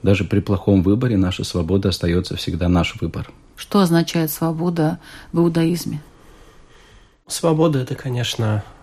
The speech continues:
Speaker 3: в первую очередь свобода выбора. И мне кажется, можно это определить следующим образом, что это степень совпадения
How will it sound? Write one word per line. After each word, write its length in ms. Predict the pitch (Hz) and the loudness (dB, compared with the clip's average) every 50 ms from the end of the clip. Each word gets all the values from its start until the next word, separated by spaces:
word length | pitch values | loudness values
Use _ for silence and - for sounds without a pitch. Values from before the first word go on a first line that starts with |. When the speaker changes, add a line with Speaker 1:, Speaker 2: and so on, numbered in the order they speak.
| - - | -20 -20
Speaker 3:
в 100 | - - | -20 -18
первую 340 | - - 123 - 117 117 113 | -8 -6 -6 -4 -2 -2 -2
очередь 380 | 113 107 - - 113 110 107 | -2 -4 -4 -4 -6 -6 -6
свобода 480 | - - - 120 113 117 117 110 123 131 | -6 -6 -6 -4 -2 -2 -2 -2 -2 -2
выбора. 440 | 156 190 196 185 165 156 143 135 139 | 0 0 -2 0 -2 -2 -2 -2 -4
И 240 | 151 165 165 185 - - | -4 -4 -6 -6 -4 -2
мне 160 | 160 160 180 | 0 0 0
кажется, 440 | 175 - 214 202 190 185 - - 156 | 2 2 2 2 0 0 -2 0 2
можно 320 | 147 156 165 156 147 147 139 | 2 4 2 4 4 2 2
это 280 | 135 - - 127 127 | 2 0 -2 -4 -6
определить 760 | 123 - - 131 127 117 - 127 131 143 135 135 - - - - - - - - - - - - - - _ - _ - | -4 -6 -4 -4 -4 -2 0 0 2 2 2 0 -2 -8 -8 -12 -20 -20 -20 -20 -20 -20 -20 -20 -20 -20 _ -20 _ -10
следующим 580 | - - - 147 135 123 120 110 - - 170 185 | -6 2 2 4 4 4 2 -2 -2 -2 -2 0
образом, 380 | 202 208 190 175 160 160 151 | 0 0 0 0 0 0 0
что 180 | 147 - - 156 | 0 -2 -4 -4
это 160 | 147 147 143 | -4 -2 -4
степень 720 | 139 - - - - 214 208 202 - - 160 165 190 185 - - _ - - - - - - | -4 -4 -2 0 2 2 2 2 2 0 0 0 0 -4 -6 -10 _ -20 -20 -20 -20 -12 -8
совпадения 1300 | - - - 127 - - - - 135 127 139 147 147 139 127 123 117 113 107 107 104 107 107 107 | -6 -4 -4 -4 -6 -6 -2 0 0 2 4 4 6 6 4 4 2 2 2 2 2 0 0 -2